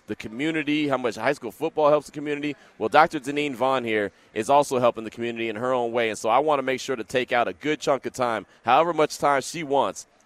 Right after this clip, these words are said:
We're gonna take this chunk of time out to talk about the good things that she's doing because, again, we cannot have enough Doctor Deneen Vaughns. We cannot have enough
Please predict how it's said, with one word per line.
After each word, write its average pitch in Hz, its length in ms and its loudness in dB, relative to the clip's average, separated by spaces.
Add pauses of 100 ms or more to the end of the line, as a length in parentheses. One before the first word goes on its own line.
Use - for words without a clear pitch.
(100)
We're 127 100 -2
gonna 143 160 -2
take 135 220 0
this 131 160 -4
chunk 123 240 -4
of - 40 -16
time 123 300 0
out 98 220 0 (160)
to - 80 -20
talk 131 260 2
about 117 240 -2
the 104 60 -12
good 120 200 -4
things 113 260 -6
that 101 100 -8
she's 120 220 -8
doing 110 260 -6
because, 101 240 -6
again, 123 340 -4 (260)
we 156 140 -2
cannot 156 400 2
have 123 400 4
enough 113 580 -2 (460)
Doctor 120 300 2
Deneen 110 340 -6
Vaughns. 90 460 -6 (160)
We 143 100 -4
cannot 156 400 2
have 135 380 2
enough 120 540 0